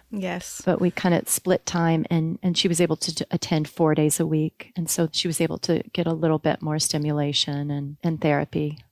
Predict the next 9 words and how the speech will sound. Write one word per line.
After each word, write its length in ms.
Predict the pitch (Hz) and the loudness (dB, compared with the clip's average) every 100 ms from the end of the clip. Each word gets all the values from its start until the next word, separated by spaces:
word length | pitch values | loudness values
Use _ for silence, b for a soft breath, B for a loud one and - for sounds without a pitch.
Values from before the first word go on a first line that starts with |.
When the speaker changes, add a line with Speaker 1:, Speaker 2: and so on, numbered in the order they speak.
| _ _ _ _ _ _ | _ _ _ _ _ _
Speaker 2:
through 200 | - 165 | -4 0
that. 180 | 147 143 | 0 2
But 80 | 165 | 0
it 80 | - | 2
still 500 | - - 202 175 - | 0 2 2 2 -2
wasn't 520 | - 165 175 170 - _ - | -6 -2 0 -2 -6 _ -12
nearly 800 | 160 165 170 165 156 147 143 147 | -6 -2 0 0 0 0 -2 0
the 220 | 165 143 160 | 0 0 -4
resources 840 | 156 151 - - - - 143 | -2 0 0 0 -2 -2 -4